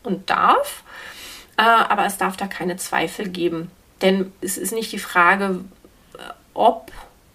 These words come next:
es Schwierigkeiten unterwegs gibt oder welche, sondern wann.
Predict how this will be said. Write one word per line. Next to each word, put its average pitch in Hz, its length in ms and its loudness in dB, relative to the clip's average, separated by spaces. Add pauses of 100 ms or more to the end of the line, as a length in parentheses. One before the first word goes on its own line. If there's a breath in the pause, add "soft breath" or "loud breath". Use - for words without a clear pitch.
(640)
es 240 180 2
Schwierigkeiten 240 800 2
unterwegs 220 720 -6
gibt 233 380 -10 (560 loud breath)
oder 180 320 0
welche, 220 580 4
sondern 185 580 2 (160)
wann. 151 400 -2